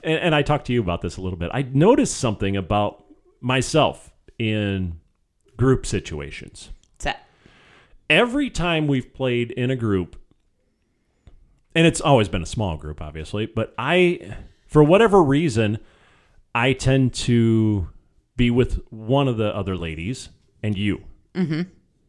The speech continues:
Speaker 1: I don't make the rounds to all of the ladies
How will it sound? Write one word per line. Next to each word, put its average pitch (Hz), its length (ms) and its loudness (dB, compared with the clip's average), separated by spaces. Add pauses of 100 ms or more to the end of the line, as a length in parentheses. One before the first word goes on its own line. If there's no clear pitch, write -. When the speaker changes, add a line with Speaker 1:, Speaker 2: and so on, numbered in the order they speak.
(200)
Speaker 1:
I 117 120 0
don't 135 360 0
make 131 260 -2
the 120 120 2
rounds 92 720 -2
to 87 300 -2
all 95 280 -4
of 82 220 -10
the 85 220 -6
ladies 85 640 -8